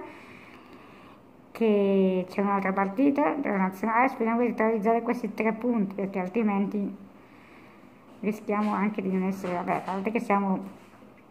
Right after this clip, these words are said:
in vantaggio noi, quindi dovremmo essere comunque sia ammessi al mondiale, quindi dovremmo essere più scialli, più calmi.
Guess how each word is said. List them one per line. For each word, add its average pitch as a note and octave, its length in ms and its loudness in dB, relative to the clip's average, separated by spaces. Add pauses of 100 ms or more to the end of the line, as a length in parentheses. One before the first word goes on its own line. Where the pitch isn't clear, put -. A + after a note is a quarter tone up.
(540)
in A3+ 180 4
vantaggio G#3+ 560 4
noi, A3 300 4
quindi A3 880 4 (680)
dovremmo G#3 440 4
essere G#3+ 320 0
comunque G#3+ 360 2
sia G#3 280 4
ammessi G#3+ 420 2
al F#3+ 120 4
mondiale, F#3+ 600 4
quindi G3 520 -2 (960)
dovremmo G#3+ 420 2
essere A3 380 0 (520)
più - 120 -4
scialli, A#3 440 8
più G#3 140 -2
calmi. G3+ 720 4